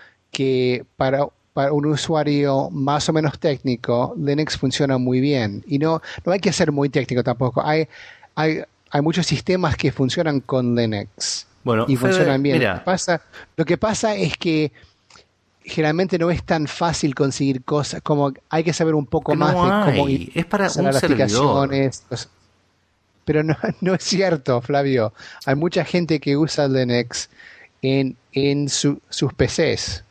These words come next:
Speaker 2: Sí, y
Speaker 1: No
Speaker 2: después
Speaker 1: es
Speaker 2: cuando
Speaker 1: para mí,
Speaker 2: tienen que
Speaker 1: porque
Speaker 2: jugar o tienen
Speaker 1: lo
Speaker 2: que
Speaker 1: que
Speaker 2: usar, hacer algo como la gente, usan un sistema operativo como la gente, como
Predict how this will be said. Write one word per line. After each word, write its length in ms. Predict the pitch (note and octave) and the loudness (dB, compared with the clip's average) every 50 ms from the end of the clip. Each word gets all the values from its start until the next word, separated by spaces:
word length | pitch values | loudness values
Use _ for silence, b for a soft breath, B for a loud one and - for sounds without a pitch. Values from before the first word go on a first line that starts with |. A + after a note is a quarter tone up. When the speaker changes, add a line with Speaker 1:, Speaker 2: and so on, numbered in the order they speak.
| _ _ _ | _ _ _
Speaker 2:
Sí, 420 | - - - D3 C3+ A#2 G#2 G2+ - | -12 -6 -2 -2 0 0 0 -2 -2
y 60 | A#2+ | -2
Speaker 1:
No 40 | A2+ | 0
Speaker 2:
después 180 | A#2 A#2+ D#3 F#3 | 0 0 0 0
Speaker 1:
es 40 | D#3+ | 0
Speaker 2:
cuando 140 | D3+ D#3 C#3+ | 2 2 2
Speaker 1:
para 120 | C3+ C3+ | 2 2
mí, 60 | C3 | 2
Speaker 2:
tienen 180 | C#3+ - E3 C#3 | 2 2 2 2
que 80 | B2 C#3+ | 0 -2
Speaker 1:
porque 160 | - - C3 | 0 0 0
Speaker 2:
jugar 360 | B2 C3 C3 B2+ B2 A2+ G#2+ | 2 2 2 2 0 2 0
o 60 | G#2+ G#2 | 0 0
tienen 180 | B2 B2+ B2+ C#3 | 0 0 2 2
Speaker 1:
lo 60 | E3+ | 0
Speaker 2:
que 100 | B2+ A#2+ | 0 0
Speaker 1:
que 80 | C#3+ | 0
Speaker 2:
usar, 160 | D#3+ D3 B2 A#2+ | 0 0 0 0
hacer 240 | B2 - C3+ C3+ | -2 -2 -2 0
algo 180 | C#3 C#3+ C#3+ C#3 | 0 0 0 0
como 180 | B2 A#2+ A#2 A#2 | 0 2 0 2
la 80 | A2+ A#2 | 0 0
gente, 360 | - - D3 D#3 D#3 D#3 D#3+ | 0 0 0 0 0 0 0
usan 400 | C#3+ B2+ A#2+ - - A#2+ A2+ A2+ | 0 0 -2 -2 -2 0 0 0
un 280 | G2+ C2+ F#2 G2+ F#2+ A2 | 0 -2 -2 -2 -2 -2
sistema 320 | - A2+ G#2 - A#2+ A#2+ | -4 -4 -2 -2 0 0
operativo 460 | A#2 - G#2+ G#2+ G#2 G#2 B2 B2 A#2+ | 0 0 -2 -2 -2 -2 -2 -2 0
como 160 | G#2+ G#2+ G#2+ G#2 | 0 0 0 0
la 80 | G2 | -2
gente, 340 | - - B2+ B2 B2+ B2+ B2 | -2 -2 -2 -2 -2 -2 -2
como 320 | G#2+ G#2+ G2+ G2 G2 F#2+ | 0 0 0 0 0 -2